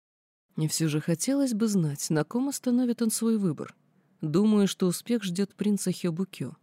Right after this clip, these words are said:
Они всегда были близки, к тому же принц обладает всеми качествами,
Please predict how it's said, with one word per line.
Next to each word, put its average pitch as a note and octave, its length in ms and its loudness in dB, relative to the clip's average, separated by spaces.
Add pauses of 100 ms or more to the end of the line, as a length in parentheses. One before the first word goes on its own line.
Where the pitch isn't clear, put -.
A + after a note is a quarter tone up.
(580)
Они B3+ 220 6
всегда B3 300 4
были A3+ 200 4
близки, E3+ 640 -2
к - 80 -18
тому E3 260 2
же D3+ 120 0
принц F3+ 300 0
обладает D#3 560 2 (360)
всеми C#4 360 0
качествами, G#3+ 800 0